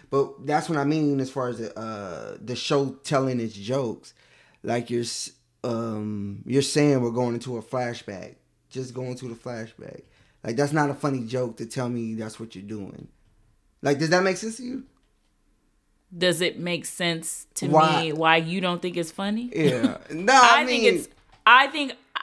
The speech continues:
Speaker 2: I like that kind of ca-, I like that kind of comedy. I mean, it's
Speaker 1: Okay.
Speaker 2: like, sure, no, they don't have to explain it, but it's funny that they're explaining it because they don't have to.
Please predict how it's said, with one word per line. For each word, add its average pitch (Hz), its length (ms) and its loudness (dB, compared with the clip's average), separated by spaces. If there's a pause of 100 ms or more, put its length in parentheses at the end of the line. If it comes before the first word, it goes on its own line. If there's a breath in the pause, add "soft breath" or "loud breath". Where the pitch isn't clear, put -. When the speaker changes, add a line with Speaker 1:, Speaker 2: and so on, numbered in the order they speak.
(100)
Speaker 2:
I 220 200 8
like 220 220 6
that 175 140 2
kind 190 240 -2
of - 60 -12
ca-, - 180 -4 (140)
I 214 300 8
like 196 240 4
that 175 140 0
kind 180 200 -2
of 151 80 -4 (180)
comedy. 180 680 0
I 185 80 4
mean, 196 220 6
it's 190 200 4
Speaker 1:
Okay. 196 80 4
Speaker 2:
like, 190 240 8 (240 soft breath)
sure, 247 520 6
no, 180 500 4 (220 soft breath)
they 214 120 10
don't 262 260 6
have 214 220 4
to - 140 -2
explain 151 500 -4
it, 95 260 -10
but 185 260 4
it's 185 180 4
funny 220 500 4
that 180 200 0
they're 180 160 6
explaining 202 640 0
it - 260 -4
because 190 240 0
they 180 140 6
don't 160 220 4
have 170 320 -2
to. 135 340 -8